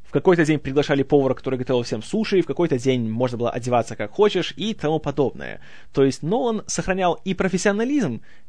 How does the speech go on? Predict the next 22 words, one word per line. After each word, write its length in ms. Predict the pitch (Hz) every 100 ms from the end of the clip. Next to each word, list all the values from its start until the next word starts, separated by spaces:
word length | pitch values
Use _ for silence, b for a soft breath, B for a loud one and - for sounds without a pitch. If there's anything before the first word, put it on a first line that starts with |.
| -
и 420 | 254 403 392 381
веселье 680 | 214 107 147 220 220 110 92
от 60 |
этой 160 | 113 107
работы. 420 | 104 82 - - - b b
И, 120 | 131
как 120 | 143 139
говорит 180 | 165
Джекман, 280 | 143 214 190
опять 220 | 180 175
же, 140 | 160 160 B B
видно 300 | - 151 202
было, 160 | 175 160
что 160 | - 143
режиссёр 300 | 143 175 160
сам 260 | - 127
получает 320 | 104 113 156
гигантское 420 | 127 123 143 - 131
удовольствие 320 | 120 131 120
от 60 |
своей 140 | - 120
работы. 360 | 110 67 -